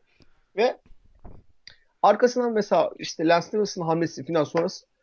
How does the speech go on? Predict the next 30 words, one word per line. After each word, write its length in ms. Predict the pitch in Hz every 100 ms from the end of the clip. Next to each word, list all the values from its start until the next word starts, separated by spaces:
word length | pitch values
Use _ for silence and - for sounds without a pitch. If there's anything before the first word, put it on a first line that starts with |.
| _ _
bu 80 | 254
sene 180 | 247 262
herkes 300 | 285 262 240
Charlotte'tan 460 | - 247 233 359 320
daha 180 | 320
rahat 240 | 311 226 -
bir 60 |
playoff. 400 | - 170 240 349 -
Hatta 280 | 254 240 262
altı 440 | 277 254 233 254
beş 420 | 254 240 - - - _ _ _ _ _ _ _
sıralarını 440 | - 185 175 247
kovalamalarını 640 | 240 220 220 214 214 214
bekliyorlardı. 640 | 170 - 127 127 147 285 302 _ _ _
Ama 160 | 123 277
olmadı. 600 | 294 359 311 143 240 - _ _ _ _ -
Ee, 300 | 151 156 202
Stevenson'ın 480 | - 254 226 233 214 208
hamlesi 640 | 202 202 202 - 226 220 190
düşündükleri 760 | 165 214 208 214 214 220 - - -
etkiyi 360 | 196 - 202 202
yapamadı. 440 | 202 196 135 156
Bence 260 | 170 185 196
kağıt 260 | 226 226
üstünde 220 | - - 208
çok 200 | 220 -
mantıksız 420 | 208 220 220 202
bir 60 |
hamle 300 | 220 226 233
değildi. 420 | 208 214 175 123